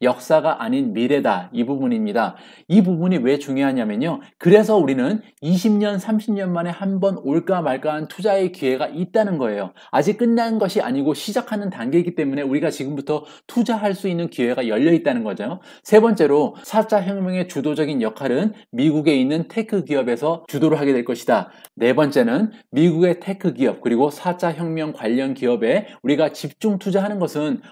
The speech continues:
논리적으로도 굉장히 타당한 선택이다. 여기서 제가 말씀드리는 논리적인 타당한 선택이란 말은 즉 확률이 올라갈 수밖에 없다는 거잖아요.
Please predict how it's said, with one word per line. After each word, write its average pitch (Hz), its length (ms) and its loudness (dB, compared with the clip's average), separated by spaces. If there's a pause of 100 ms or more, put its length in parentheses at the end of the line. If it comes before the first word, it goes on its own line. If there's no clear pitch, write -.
논리적으로도 135 800 2
굉장히 120 480 -4 (160)
타당한 160 480 -2
선택이다. 127 580 -6 (200)
여기서 165 240 4
제가 147 220 2
말씀드리는 135 560 0
논리적인 143 640 2
타당한 151 380 -4
선택이란 147 520 -4
말은 110 400 0
즉 196 240 6 (180)
확률이 202 500 0 (100)
올라갈 156 420 2
수밖에 156 340 -4
없다는 139 360 -4
거잖아요. 113 480 -2